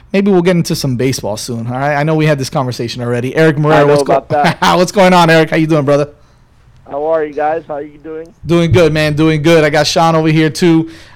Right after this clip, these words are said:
Speaker 1: Uh,
Speaker 2: Good.
Speaker 1: yeah, I know you can't hear him. You know, w-, listen, we're, again, we're a bunch of degenerates here, so maybe, maybe a headphone breaks. Uh, God knows what the heck happens around here. So, but, uh, we are. I wanted to get into. I wanted to save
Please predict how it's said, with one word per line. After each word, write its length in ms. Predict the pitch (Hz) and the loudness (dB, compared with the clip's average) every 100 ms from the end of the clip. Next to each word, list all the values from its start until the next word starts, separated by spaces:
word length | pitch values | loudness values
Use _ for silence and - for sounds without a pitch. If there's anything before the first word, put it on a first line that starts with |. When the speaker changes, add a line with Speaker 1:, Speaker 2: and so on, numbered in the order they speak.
| - | -4
Speaker 1:
Uh, 420 | 147 147 143 139 | 0 2 2 0
Speaker 2:
Good. 200 | - 170 | -4 -4
Speaker 1:
yeah, 100 | 170 | 0
I 60 | 160 | 2
know 100 | 185 | 2
you 160 | 180 | 2
can't 200 | 190 170 | 0 0
hear 160 | 160 170 | 2 2
him. 220 | 180 175 | 2 2
You 80 | 180 | 2
know, 160 | 185 | 0
w-, 320 | 170 190 180 196 | -2 -6 -6 0
listen, 320 | 190 180 147 | 0 0 -2
we're, 160 | 165 | 0
again, 400 | 143 156 175 147 | 0 0 0 0
we're 120 | 135 139 | -2 -2
a 40 | |
bunch 220 | 156 170 | -2 -4
of 80 | 165 | -6
degenerates 480 | 143 156 151 147 135 | -4 -2 0 -2 -2
here, 160 | 151 | -4
so 180 | 143 135 | -4 -4
maybe, 300 | 131 135 131 - - - | -4 -4 -6 -10 -20 -4
maybe 240 | 156 143 | -2 0
a 60 | 127 | 0
headphone 500 | 156 151 - 156 147 | 0 0 0 -4 0
breaks. 500 | 156 147 147 135 - | 2 2 2 0 -2
Uh, 160 | 151 127 | -2 0
God 240 | 156 147 | 0 0
knows 200 | 147 143 | 0 -2
what 120 | 135 | -4
the 60 | 123 | -4
heck 200 | 135 123 | -4 -4
happens 340 | 131 123 120 | -4 -4 -6
around 280 | 123 117 117 | -6 -6 -8
here. 180 | 123 120 | -10 -12
So, 380 | - 135 131 - - - - | -8 -6 -6 -8 -18 -20 -6
but, 180 | 151 160 | -2 0
uh, 300 | 151 147 143 | 2 2 2
we 140 | 156 170 | 0 0
are. 180 | 175 | 2
I 120 | 170 180 | 2 2
wanted 180 | 226 | 2
to 80 | 247 | 2
get 160 | 208 220 | 4 4
into. 460 | 220 - 214 214 - - | 2 2 0 0 -2 -6
I 80 | 165 | 0
wanted 200 | 240 302 | 2 2
to 80 | 269 | 0
save 800 | - 220 196 185 185 185 - | 0 2 4 6 4 0 -6